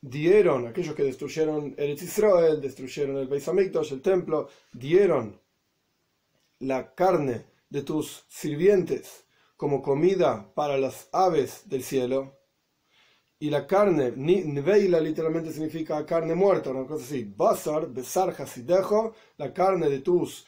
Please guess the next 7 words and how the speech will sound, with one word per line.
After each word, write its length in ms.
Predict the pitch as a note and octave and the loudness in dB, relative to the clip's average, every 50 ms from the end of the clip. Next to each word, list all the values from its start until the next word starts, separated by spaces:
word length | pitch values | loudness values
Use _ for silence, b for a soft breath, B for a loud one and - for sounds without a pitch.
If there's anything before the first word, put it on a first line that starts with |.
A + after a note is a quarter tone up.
| b b b | b b b
piadosos 840 | - D3+ D#3 D#3 E3+ A3+ A#3+ A3 - - A3+ A#3 A3+ G#3+ - - b b b b b b b _ | -2 0 2 4 4 6 4 4 2 2 2 2 2 0 -2 -8 b b b b b b b _
a 140 | - F3+ F3+ | 0 2 4
las 440 | F3 F3 E3+ D#3 - - - - _ _ _ _ _ _ _ _ _ _ _ _ _ | 4 4 2 0 -2 -8 -16 -20 _ _ _ _ _ _ _ _ _ _ _ _ _
bestias 720 | D#3 G3+ A3+ G#3 A3 - - F3+ E3+ F3 E3 - - - - | 2 2 4 4 2 0 0 2 2 2 0 -2 -8 -12 -8
de 100 | F3+ E3+ | -2 0
la 120 | F#3+ F#3+ | 0 2
tierra. 480 | G3 G#3 G#3 G3 F3+ E3 E3 D#3 - | 4 4 4 4 4 2 0 -4 -8